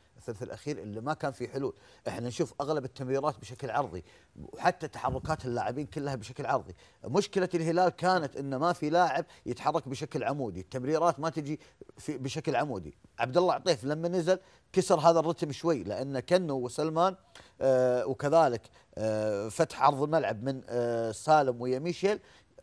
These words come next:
خ-، اجبر اللاعبين على شكل معين وعلى تمريرات معينه، وهذه تكررت الحاله في مباراه الاتحاد. لكن مباراه الاتحاد، آه، يعني تم تسجيل هدف وحافظوا على، آه،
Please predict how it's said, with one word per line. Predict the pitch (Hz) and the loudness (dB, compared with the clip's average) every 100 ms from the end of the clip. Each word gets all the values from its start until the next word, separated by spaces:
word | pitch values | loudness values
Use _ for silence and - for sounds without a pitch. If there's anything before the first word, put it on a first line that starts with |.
| _ - | _ -20
خ-، | - - _ | -12 -12 _
اجبر | 175 175 170 165 | 4 4 6 4
اللاعبين | 156 135 147 202 | 4 -2 -2 -2
على | 127 165 190 - | 0 2 2 0
شكل | - 196 185 | -4 -4 -2
معين | 160 135 190 185 | -4 -2 0 -2
وعلى | 135 165 | -2 -2
تمريرات | 165 160 156 165 160 | -2 -4 -2 0 0
معينه، | 143 131 107 98 | -2 -6 -6 -6
وهذه | 127 180 180 | 2 2 2
تكررت | - 185 208 156 147 | -2 -2 0 -2 -4
الحاله | 127 156 190 185 - | -4 2 2 2 -4
في | - 147 | -8 2
مباراه | 160 165 | 4 4
الاتحاد. | 156 - 160 156 - _ _ _ | -2 -8 -4 -2 -2 _ _ _
لكن | 113 113 143 | -8 -4 -2
مباراه | 143 175 143 | 2 2 0
الاتحاد، | 139 131 151 214 - _ _ - | -10 0 4 4 2 _ _ -6
آه، | 127 135 123 135 135 135 135 - | -2 -2 0 4 4 4 2 -2
يعني | 120 113 156 | -6 -6 -6
تم | - 196 | -2 -2
تسجيل | 160 120 131 | -2 -6 -4
هدف | 127 - - | -2 -4 -6
وحافظوا | 175 190 226 202 143 135 | -10 -6 0 0 2 -2
على، | 127 | 0
آه، | 135 | -2